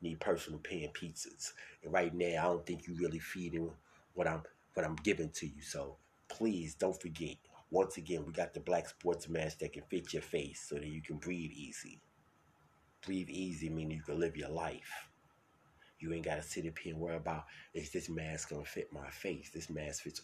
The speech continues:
all faces. Wide faces, small faces, skinny faces. Know how to put the mask on. If you need help putting the mask on, I'll show you.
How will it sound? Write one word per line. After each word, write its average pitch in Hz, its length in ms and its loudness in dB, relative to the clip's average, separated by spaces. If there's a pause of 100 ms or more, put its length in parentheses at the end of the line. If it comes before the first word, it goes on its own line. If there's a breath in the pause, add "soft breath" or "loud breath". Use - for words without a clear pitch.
all 90 200 6
faces. - 720 -8 (1500)
Wide 85 360 6
faces, 87 460 -2
small 85 340 4
faces, 82 440 -2
skinny 82 340 2
faces. - 640 -8 (1040)
Know 101 160 8
how 98 120 8
to 80 80 0
put - 220 -6
the 82 80 -2
mask 87 420 0
on. 95 140 6
If 73 140 -8
you 85 80 -4
need 90 160 -2
help 92 200 0
putting 90 180 -6
the 90 40 -2
mask 90 420 0
on, 101 180 0
I'll 78 100 -2
show 113 300 0
you. 73 160 -10